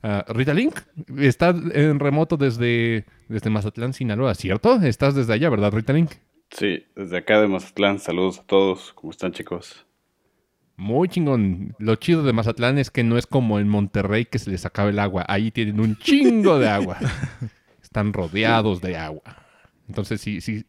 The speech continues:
Speaker 1: si algún día tienen sed, pueden ir al mar y tomar agua.
Speaker 3: Bueno, aquí,
Speaker 1: No es
Speaker 3: aquí en Toluca
Speaker 1: recomendable.
Speaker 3: se les acaba el agua y acá no.
Speaker 1: No, pues, eh, es que le
Speaker 2: Yo no lo
Speaker 1: compartimos.
Speaker 2: recomendaría, pero, pues, cada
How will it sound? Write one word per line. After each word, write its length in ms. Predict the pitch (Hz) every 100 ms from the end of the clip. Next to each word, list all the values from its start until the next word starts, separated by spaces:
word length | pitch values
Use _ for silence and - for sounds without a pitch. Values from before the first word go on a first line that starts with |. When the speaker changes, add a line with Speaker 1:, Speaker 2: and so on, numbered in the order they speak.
| _ _
Speaker 1:
si 160 | _ -
algún 240 | 117 135
día 100 | 147
tienen 260 | 135 127 120
sed, 180 | 139 131
pueden 240 | 131 117
ir 120 | 120
al 100 | 110 110
mar 140 | 139
y 40 | 113
tomar 280 | 95 98
agua. 280 | 110 143 165
Speaker 3:
Bueno, 300 | 147 202 151 123
aquí, 180 | 123 120
Speaker 1:
No 160 | 123
es 80 | 113
Speaker 3:
aquí 80 | 113
en 60 | 113
Toluca 140 | 113
Speaker 1:
recomendable. 300 | 143 151 170
Speaker 3:
se 60 | 139
les 160 | 123
acaba 300 | 127 135 131
el 80 | 135
agua 240 | 160 139 131
y 80 |
acá 220 | 123 - 131
no. 160 | 147 - _ - -
Speaker 1:
No, 240 | 254 254
pues, 360 | 277 - 359 330
eh, 800 | 285 262 233 226 220 220 208 -
es 200 | 170 196
que 160 | - 208
le 180 | 156 151
Speaker 2:
Yo 80 |
no 80 | 156
lo 80 | 214
Speaker 1:
compartimos. 340 | 185 165 185 120
Speaker 2:
recomendaría, 720 | 107 101 92 101 156 156 127
pero, 320 | 107 92 90
pues, 240 | - 87 -
cada 160 | 113